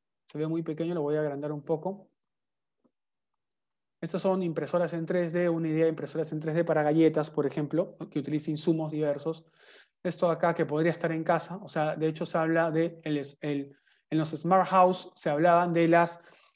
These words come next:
cocinas inteligentes y también de las impresoras tres D de alimentos inteligentes, ¿sí?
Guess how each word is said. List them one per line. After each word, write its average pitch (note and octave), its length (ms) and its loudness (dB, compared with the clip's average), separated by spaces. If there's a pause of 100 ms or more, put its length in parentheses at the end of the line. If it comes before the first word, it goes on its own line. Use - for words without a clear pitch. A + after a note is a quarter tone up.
(140)
cocinas F#3 400 4
inteligentes E3+ 880 0
y E3+ 140 0
también D#3+ 360 0
de E3 80 4
las D3+ 160 -2
impresoras D#3 460 -2
tres F3 180 0
D E3 60 -2
de E3 60 2
alimentos D#3 440 -2
inteligentes, C3 600 -10
¿sí? - 260 -2